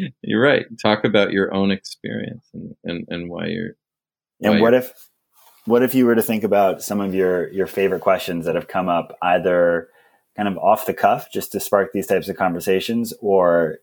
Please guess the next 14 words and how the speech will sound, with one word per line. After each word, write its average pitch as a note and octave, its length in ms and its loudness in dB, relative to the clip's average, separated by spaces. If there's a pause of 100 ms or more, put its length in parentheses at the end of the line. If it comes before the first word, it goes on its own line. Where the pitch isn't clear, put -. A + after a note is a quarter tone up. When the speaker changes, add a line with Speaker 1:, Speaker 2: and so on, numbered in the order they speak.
(140)
Speaker 2:
in G2 160 -4
a F2 60 -4
proper E2+ 680 2 (520)
kind F#2 140 -2
of, E2+ 180 0
uh, E2+ 260 0
death - 260 2
over F2+ 180 2
dinner F2 220 2
conversation? F2 800 -4 (180)
What F#2+ 220 2
are F2 60 2
some F2 260 0
that, F2 220 -4